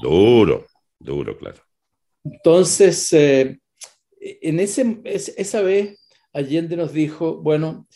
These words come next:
Speaker 2: yo tuve una amistad con, con", y nos contó que había tenido una amistad personal, con,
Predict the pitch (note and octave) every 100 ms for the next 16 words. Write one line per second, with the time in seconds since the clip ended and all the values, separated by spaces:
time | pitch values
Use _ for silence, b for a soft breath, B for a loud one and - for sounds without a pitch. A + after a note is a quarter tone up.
0 | b b _ _ - D3 D3 D#3 F3 F#3
1 | E3 D3+ C3+ - C#3+ B2+ F#2 F2 _ -
2 | - _ _ C3 B2 D3+ C#3 E3+ E3+ D#3
3 | D#3+ D#3 C#3+ D#3 D3+ C3+ C3+ - C#3 C3+
4 | C3+ B2 - A#2 E3 C#3+ - A#2 G#2 G#2+